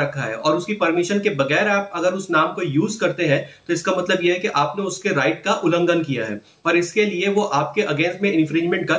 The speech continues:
केस फाइल कर सकता है। इसी तरह से आपने अपने बिजनेस का ट्रेडमार्क रजिस्ट्रेशन करा रखा है और कोई अपोजिट पार्टी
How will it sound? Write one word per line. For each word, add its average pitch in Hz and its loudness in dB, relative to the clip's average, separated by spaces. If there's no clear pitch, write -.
केस 165 -2
फाइल 135 2
कर 123 -4
सकता 107 -10
है। 104 -10
इसी 202 2
तरह 214 2
से 254 -2
आपने 185 0
अपने 226 4
बिजनेस 190 0
का 208 0
ट्रेडमार्क 190 0
रजिस्ट्रेशन 196 0
करा 151 2
रखा 143 -2
है 160 0
और 170 -4
कोई 180 0
अपोजिट 160 0
पार्टी 147 0